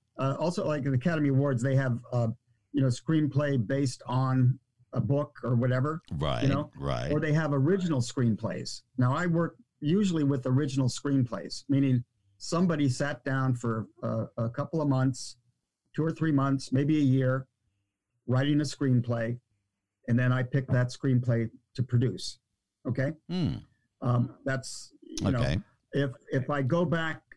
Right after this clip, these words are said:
Speaker 1: if I have a writer that has something based on a book, which often happens, then I've gotta get rights to that book to do a screenplay. Then I gotta get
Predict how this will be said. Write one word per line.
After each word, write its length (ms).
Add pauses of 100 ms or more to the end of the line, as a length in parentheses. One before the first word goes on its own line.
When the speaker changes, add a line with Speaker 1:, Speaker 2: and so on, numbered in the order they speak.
(460)
Speaker 1:
if 220
I 120
have 220
a 60
writer 420
that 260
has 540 (340)
something 420
based 300
on 140
a 40
book, 460 (520)
which 140
often 240
happens, 720 (600)
then 200
I've 160
gotta 220
get 220
rights 300
to 100
that 240
book 340 (540)
to 80
do 180
a 40
screenplay. 720
Then 120
I 20
gotta 240
get 220